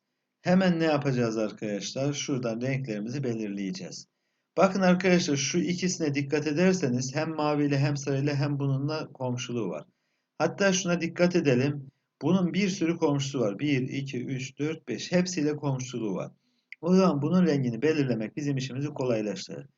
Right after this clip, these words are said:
Bu sarı ve yeşil olamayacağına göre kırmızı olabilir. Bura kırmızı ise burası ne olabilir? Yeşil.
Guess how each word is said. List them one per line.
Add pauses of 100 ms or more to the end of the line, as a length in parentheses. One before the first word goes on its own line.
(400)
Bu
sarı
ve
yeşil
olamayacağına
göre
kırmızı
olabilir. (480)
Bura
kırmızı
ise
burası
ne
olabilir?
Yeşil.